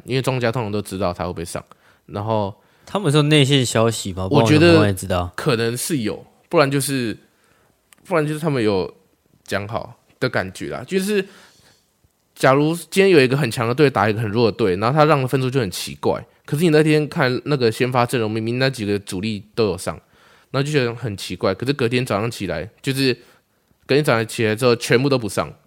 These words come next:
Speaker 1: 就变成他可能那天全部一堆球星都轮休，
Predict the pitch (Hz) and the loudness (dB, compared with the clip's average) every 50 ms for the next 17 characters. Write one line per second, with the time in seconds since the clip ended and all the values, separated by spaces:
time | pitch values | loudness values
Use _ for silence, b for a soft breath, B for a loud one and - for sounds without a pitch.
0 | _ - 160 151 165 165 147 123 123 110 110 - b b b b b b b b | _ -6 -4 -2 0 0 0 0 0 0 -2 -2 b b b b b b b b
1 | b b _ - 156 143 - 139 113 117 123 131 131 131 127 - - 123 117 135 | b b _ 0 2 2 2 2 0 0 0 0 -2 -2 -4 -4 -4 -4 -2 -2
2 | 139 123 143 143 131 135 131 - 123 104 104 117 113 117 113 104 95 90 92 - | -2 0 2 2 2 2 0 0 -2 -2 -2 -2 -2 0 0 0 -2 -4 -6 -6
3 | - 82 82 82 | -8 -8 -8 -10